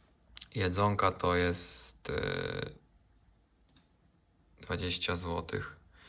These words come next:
Dzisiaj dwadzieścia dwa złote, wczoraj było siedemnaście.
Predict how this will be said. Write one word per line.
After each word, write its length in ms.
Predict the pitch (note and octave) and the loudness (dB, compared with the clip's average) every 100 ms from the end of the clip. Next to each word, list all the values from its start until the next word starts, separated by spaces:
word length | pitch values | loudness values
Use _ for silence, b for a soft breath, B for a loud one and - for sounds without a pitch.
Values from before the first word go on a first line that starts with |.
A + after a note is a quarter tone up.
| B B B B B B _ | B B B B B B _
Dzisiaj 300 | - - - | -8 -4 -4
dwadzieścia 480 | - F2+ F2+ F2 F2+ | -2 -2 -2 -2 -2
dwa 280 | F2 A2 A2+ | -2 2 4
złote, 480 | G#2+ G2+ G2 F#2+ F#2 | 4 -2 -2 -2 -2
wczoraj 540 | - - F2+ F2+ F2 | -4 -2 0 2 0
było 520 | F2 F2+ F2 F2 F2 F2 - | -2 -4 -2 -2 -4 -6 -8
siedemnaście. 1200 | - - G2+ G#2+ G#2 G2 - - - F2+ F2+ | -4 -2 0 0 0 0 -2 -6 -2 0 0